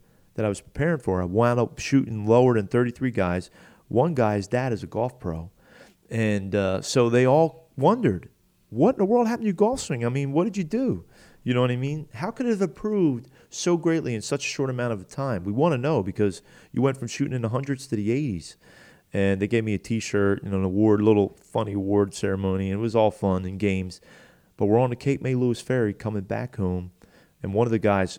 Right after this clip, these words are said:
snuck up to me, basically, and I'm just looking over at the ocean and just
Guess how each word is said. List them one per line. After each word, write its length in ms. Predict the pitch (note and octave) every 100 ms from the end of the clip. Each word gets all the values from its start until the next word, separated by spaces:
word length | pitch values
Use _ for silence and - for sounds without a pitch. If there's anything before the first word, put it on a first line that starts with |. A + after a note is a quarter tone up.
| _
snuck 380 | - - A#2 -
up 160 | G#2+ -
to 80 |
me, 140 | F#2 F#2
basically, 560 | F#2+ F2+ - - F2+
and 100 | F2+
I'm 100 | G#2+
just 200 | D#3+ -
looking 260 | C3 C3 B2+
over 220 | A#2 A2+
at 140 | G#2+ G#2+
the 80 | G2+
ocean 420 | G2+ G#2 A2+ G2+
and 160 | F#2
just 220 | G2+ G#2